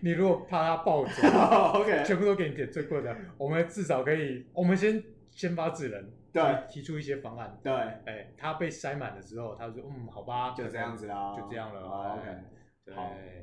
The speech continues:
Speaker 2: 那前，前面你就说你就先 stand by 在餐厅了嘛，
Speaker 1: 是的。
Speaker 2: 然后研究菜单也好，或者周遭的环境干嘛的，然后开始准备情绪。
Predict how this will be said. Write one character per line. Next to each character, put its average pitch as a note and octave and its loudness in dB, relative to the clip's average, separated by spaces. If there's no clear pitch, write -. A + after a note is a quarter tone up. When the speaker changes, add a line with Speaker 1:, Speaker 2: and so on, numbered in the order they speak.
Speaker 2:
那 C#3+ -2
前， - -12
前 C3+ -6
面 E3+ -2
你 A2+ -6
就 C3 -6
说 C3 -4
你 G#2+ -8
就 A#2+ -10
先 C3 -8
stand A2 -12
by G2+ -6
在 G#2 -10
餐 G2 -14
厅 G2 -10
了 F#2 -12
嘛， F#2 -14
Speaker 1:
是 - -14
的。 C#3 -6
Speaker 2:
然 G#2 -6
后 A2 -8
研 A2 -10
究 A#2 -8
菜 A#2+ -10
单 G#2+ -10
也 G2+ -12
好， G2 -12
或 A2 -10
者 G2+ -12
周 G#2+ -10
遭 G#2+ -10
的 G#2 -12
环 F#2 -16
境 F#2+ -14
干 G2 -12
嘛 F2+ -16
的， F2+ -20
然 F#2 -16
后 G2+ -12
开 G#2 -10
始 G2 -14
准 F2+ -14
备 F#2+ -10
情 G2 -16
绪。 B2+ -8